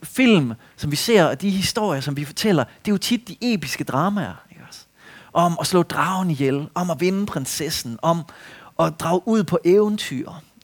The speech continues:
om at gøre det umulige. Og det er godt.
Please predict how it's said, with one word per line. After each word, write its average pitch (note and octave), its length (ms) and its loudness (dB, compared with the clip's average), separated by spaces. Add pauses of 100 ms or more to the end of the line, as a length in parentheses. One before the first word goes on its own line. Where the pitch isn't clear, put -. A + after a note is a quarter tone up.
om F#3+ 160 -2
at D3+ 80 -8
gøre F#3+ 220 0
det F3 240 -2 (400)
umulige. F3+ 760 0 (1800)
Og D#3+ 100 -2
det A3 80 6
er D#3 40 0
godt. - 520 -2